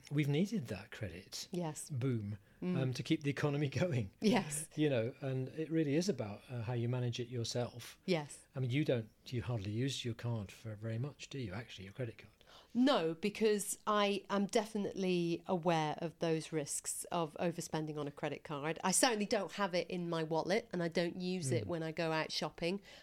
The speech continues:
Speaker 2: I only use my debit card. And it's partly because I want to keep my finances relatively simple.
Speaker 1: Right.
Speaker 2: I think you can overcomplicate things. And whilst I'm a big believer in having different payment options, I, I do tend to stick with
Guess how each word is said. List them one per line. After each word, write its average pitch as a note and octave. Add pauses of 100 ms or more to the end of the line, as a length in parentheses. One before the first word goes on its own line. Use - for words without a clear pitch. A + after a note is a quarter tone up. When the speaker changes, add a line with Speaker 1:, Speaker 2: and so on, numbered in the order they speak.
Speaker 2:
I E3
only F#3+
use E3
my D3+
debit D3
card. E3 (440)
And E4
it's E4+
partly F4+
because D4+
I C#4
want C4+
to -
keep -
my G#3+
finances G3 (100)
relatively A3
simple. - (100)
Speaker 1:
Right. A#2+
Speaker 2:
I G#3+
think A#3
you A#3+
can A#3
overcomplicate G3
things. -
And G3+
whilst A#3
I'm A#3
a A3+
big A#3+
believer G#3+
in F3+ (260)
having G#3+
different F#3
payment F3
options, D3+ (520)
I, G3
I G3+
do A3+
tend G#3+
to G3+
stick -
with E3+